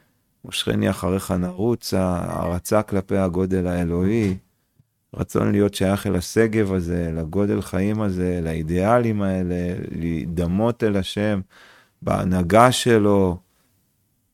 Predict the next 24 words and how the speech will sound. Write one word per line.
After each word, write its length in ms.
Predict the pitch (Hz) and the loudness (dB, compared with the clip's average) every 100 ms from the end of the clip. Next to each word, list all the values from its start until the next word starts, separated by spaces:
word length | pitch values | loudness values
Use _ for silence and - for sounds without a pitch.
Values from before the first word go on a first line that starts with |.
| _ | _
דבקות 640 | 90 82 90 98 - 110 110 | -8 -2 -2 -2 0 0 2
על 100 | 98 | 2
ידי 280 | 87 98 | 4 2
התדמות, 960 | 95 82 80 92 98 123 127 101 92 - | 2 -2 0 0 2 2 2 0 -2 -6
השפעה 460 | 85 - - 95 | -8 -10 0 4
על 100 | 104 | 4
כל 240 | 98 104 101 | 2 0 2
העולמות 440 | 101 92 95 95 | 2 2 0 -4
כולם. 580 | - 87 92 110 104 87 98 _ _ _ _ | -6 -4 -4 -2 -4 -4 -8 _ _ _ _
זה, 260 | - 87 87 | -6 -2 -4
זה, 560 | 87 87 87 90 90 90 85 - _ | -4 -4 -2 -4 -4 -8 -12 -20 _
ככל 180 | - - | -20 -8
שאדם 280 | 135 151 147 | -4 0 0
עוסק 220 | 131 151 | 0 -2
בתכנים 360 | 135 135 113 123 | -2 -2 -2 -2
יותר 220 | 127 127 120 | 0 0 0
פנימיים, 460 | 104 101 131 156 | -2 0 0 0
אז 160 | 107 85 | -2 0
גם 260 | 90 90 | -2 0
ה-, 120 | 92 92 _ _ _ _ _ _ _ _ - | -2 -4 _ _ _ _ _ _ _ _ -20
החיים 360 | - - 123 | -16 -2 0
שלו 220 | 160 190 113 | 2 2 2
יותר 220 | 92 90 | 2 -4
פנימיים. 480 | - 90 87 85 - | -4 -6 -6 -8 -10